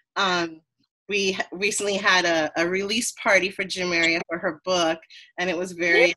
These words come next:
Speaker 1: exciting. A lot of other women were there to help support her,
Speaker 2: <laughs>
Speaker 1: and guys too. So that was pretty, pretty amazing. Um, we've also gotten
Speaker 2: Mm-hmm.
Speaker 1: a lot of support from, I see, like, your friends and church and stuff like that,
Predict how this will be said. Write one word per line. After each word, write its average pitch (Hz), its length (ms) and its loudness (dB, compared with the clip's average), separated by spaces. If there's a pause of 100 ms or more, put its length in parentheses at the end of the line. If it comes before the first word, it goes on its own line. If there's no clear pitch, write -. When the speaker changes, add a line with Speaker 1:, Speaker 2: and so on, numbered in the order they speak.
Speaker 1:
exciting. 175 800 2
A 165 100 -2
lot 180 260 0
of 180 120 0
other 180 320 2
women 233 320 0
were 226 200 0
there 220 180 4
to 208 220 -8
help 175 120 -6
support - 500 -4
her, 277 160 6 (180)
Speaker 2:
<laughs> 294 180 4
Speaker 1:
and 277 180 4
guys 180 420 2
too. 165 300 -6 (300)
So 208 160 -6
that 208 160 2
was 196 220 -6
pretty, 202 240 -2
pretty 170 340 -2
amazing. 156 840 -4
Um, 147 300 -8
we've 160 80 -12 (100)
also 190 200 -4
gotten 190 240 -2
Speaker 2:
Mm-hmm. 165 100 -4
Speaker 1:
a - 20 -4
lot 160 120 -2
of 170 100 -14
support 170 480 -6 (480)
from, 175 320 -2
I 165 160 -6
see, 165 380 -8
like, 151 220 -8
your 147 160 -14
friends 214 520 0
and 156 180 -8
church 202 440 -6
and 170 180 -8
stuff 160 260 -12
like 160 280 -10
that, 151 260 -6